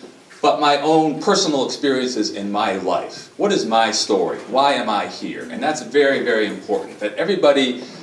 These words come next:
is not here, uh, perhaps just for altruism, or we might have altruism, but we have a personal story about why we have come to this room today,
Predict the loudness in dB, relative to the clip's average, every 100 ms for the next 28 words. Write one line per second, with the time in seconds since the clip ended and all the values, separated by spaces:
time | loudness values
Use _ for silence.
0 | -10 -6 2 2 4 4 6 4 2 -6
1 | -14 -16 -16 2 4 6 4 2 -2 -12
2 | -20 -20 -20 -20 -20 -8 -2 -2 -2 -4
3 | -4 -4 -2 -4 -4 -6 -6 -6 -6 -8
4 | -6 -6 -6 -4 -4 -6 -8 -6 -8 -10
5 | -14 -6 -4 -4 -2 -2 -2 -2 -2 -2
6 | -4 -4 -6 -2 0 0 -2 -8 -4 -2
7 | 0 0 0 0 -2 -4 -4 -4 -4 0
8 | 2 2 0 -4 -4 -4 -4 -2 -2 -4